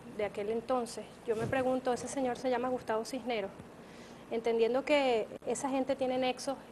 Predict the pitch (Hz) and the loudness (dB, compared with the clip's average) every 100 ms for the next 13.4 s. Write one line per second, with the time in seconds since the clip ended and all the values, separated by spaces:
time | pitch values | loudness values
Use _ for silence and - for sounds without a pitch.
0 | - 220 - 196 196 233 247 240 233 247 | -6 -4 0 2 4 4 4 0 2 4
1 | 226 226 233 240 - - - 196 208 233 | 6 6 4 2 -4 -14 -2 0 2 0
2 | 233 226 240 220 233 202 190 202 226 226 | -2 -2 0 -2 -2 -4 -4 -4 -2 -2
3 | 226 226 226 - - - 202 202 202 226 | 0 2 2 0 -8 -2 0 0 2 2
4 | 226 208 190 190 220 202 196 196 247 262 | 4 2 0 -4 -4 -2 -2 0 0 0
5 | 202 196 202 220 233 233 185 220 214 226 | -4 -4 -2 -2 0 0 0 0 0 2
6 | 202 190 202 226 220 - 233 226 - - | 2 2 0 0 -2 4 2 2 -4 -4
7 | - - - - - - 226 226 233 262 | -4 -10 -10 -16 -16 -6 0 4 6 6
8 | 277 294 262 269 269 277 262 262 254 262 | 8 6 4 0 -2 0 -2 -2 -2 -2
9 | 262 269 269 - - 208 196 196 190 196 | 0 -4 -4 -8 -2 -2 -2 -4 -8 -12
10 | - - - - - - 214 220 240 247 | -18 -20 -20 -18 -16 -8 -2 0 2 2
11 | 247 - 214 220 254 247 - 233 208 262 | 0 0 -4 -2 -4 -4 6 6 8 4
12 | 262 185 180 - 233 254 240 240 254 202 | 4 0 -4 -2 0 2 0 0 -4 -2
13 | 226 226 247 | 0 0 0